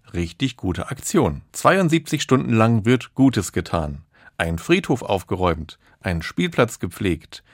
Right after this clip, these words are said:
ein Konzert fürs Altenheim organisiert. Bei der Zweiundsiebzig Stunden Aktion des Bundes der Deutschen Katholischen Jugend,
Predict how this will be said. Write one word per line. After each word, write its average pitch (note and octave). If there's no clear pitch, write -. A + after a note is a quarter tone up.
ein F#2+
Konzert C3+
fürs -
Altenheim C#3
organisiert. F#2
Bei F2+
der E2+
Zweiundsiebzig E3+
Stunden -
Aktion B2
des F#2
Bundes D#3+
der F#2
Deutschen C3+
Katholischen G#2+
Jugend, F#2+